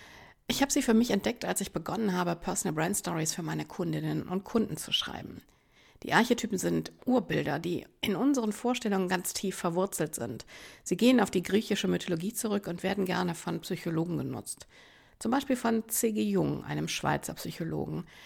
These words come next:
Er hat zwölf klassische Archetypen definiert und ihnen ein modernes Gewand verpasst.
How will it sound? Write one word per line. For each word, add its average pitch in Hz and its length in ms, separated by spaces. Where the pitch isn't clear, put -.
Er 214 240
hat 226 160
zwölf - 580
klassische - 560
Archetypen - 640
definiert 180 480
und 196 220
ihnen 202 260
ein 190 420
modernes 214 640
Gewand 175 640
verpasst. - 680